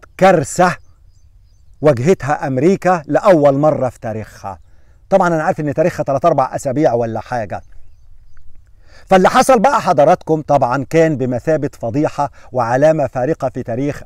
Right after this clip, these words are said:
أمريكا. دونالد ترامب خلال ترشحه دلوقتي بيقول: "خلي بالكم، أنا لو ما فزتش في الانتخابات هجيب عليها وطيها". وها هو الرئيس الأمريكي الحالي جو بايدن يحذر من ذلك.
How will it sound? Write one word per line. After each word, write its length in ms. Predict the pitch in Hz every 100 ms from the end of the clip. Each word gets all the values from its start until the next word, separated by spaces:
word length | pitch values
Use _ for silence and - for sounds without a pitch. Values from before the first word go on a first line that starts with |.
| -
أمريكا. 600 | 165 139 123 98 - 98 - - - - -
دونالد 500 | 127 285 294 220 190
ترامب 400 | - 151 123 85 - -
خلال 260 | 147 175
ترشحه 540 | 208 165 151 - 190 175
دلوقتي 480 | 139 123 175 208 147
بيقول: 300 | 139 180 160
"خلي 260 | 143 123
بالكم، 500 | 117 190 175 190 180 147 - - - - - -
أنا 240 | 208 196 147
لو 140 | 135
ما 140 | 135
فزتش 420 | 123 214 - 156 -
في 120 | 147
الانتخابات 800 | 127 127 117 123 127 127 165 190 - -
هجيب 300 | - 147 156
عليها 300 | 123 127 139
وطيها". 640 | 113 104 - 113 87 104 95 _ - - - -
وها 400 | 135 139 202 151
هو 260 | 190 185 185
الرئيس 380 | 147 135 180 -
الأمريكي 400 | 156 151 165 160
الحالي 320 | 131 160 147
جو 200 | 113 123
بايدن 540 | 107 170 196 190 220 170 - _ _ _ _ _ -
يحذر 580 | 139 - 175 117 156 143
من 180 | 139 131
ذلك. 520 | 107 127 101 95